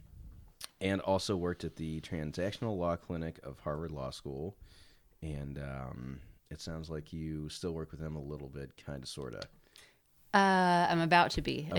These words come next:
Speaker 2: again.
Speaker 1: to be.
Speaker 2: Yeah, so I'm teaching a class there in the spring.
Speaker 1: Fantastic. And, uh, but currently, I mean, that's what she did do.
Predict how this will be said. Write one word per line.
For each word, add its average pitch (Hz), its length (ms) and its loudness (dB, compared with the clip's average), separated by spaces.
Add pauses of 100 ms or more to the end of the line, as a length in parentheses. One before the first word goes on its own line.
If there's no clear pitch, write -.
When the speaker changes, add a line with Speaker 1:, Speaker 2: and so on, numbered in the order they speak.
Speaker 2:
again. 139 240 6
Speaker 1:
to 147 80 -2
be. - 160 -4
Speaker 2:
Yeah, 160 300 4
so - 160 2
I'm 165 60 4
teaching 156 340 0
a 147 60 0
class 143 260 0
there 143 160 -2
in 139 80 -4
the 147 80 -6
spring. 143 340 -8 (280)
Speaker 1:
Fantastic. 76 840 -4
And, 113 680 4 (180)
uh, 87 300 4 (280)
but 90 180 -2
currently, 98 600 2
I 87 60 -4
mean, 92 140 2
that's 110 180 0
what 92 100 -6
she 87 120 -6 (120)
did 92 220 0
do. 80 420 -2